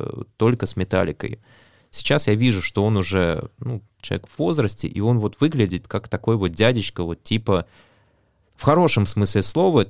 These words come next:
ну, не как Стинг какой-то, а вот даже не знаю, с кем можно параллель провести, но он выглядит как самостоятельная единица.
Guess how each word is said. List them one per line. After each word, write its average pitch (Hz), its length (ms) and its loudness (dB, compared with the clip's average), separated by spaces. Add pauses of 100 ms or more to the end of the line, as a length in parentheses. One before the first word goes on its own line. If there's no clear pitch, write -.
ну, 127 140 -4
не 123 180 0
как 214 220 0
Стинг - 600 0
какой-то, 85 580 -2
а 92 40 0
вот 120 400 -2
даже 113 300 0
не 110 100 2
знаю, 107 380 2
с - 100 -6
кем 104 180 0
можно 90 300 -2
параллель 113 380 -2
провести, 95 460 -4
но 92 140 -2
он 135 120 0
выглядит 101 540 -2 (720)
как 101 180 0
самостоятельная 101 600 0
единица. 92 720 -4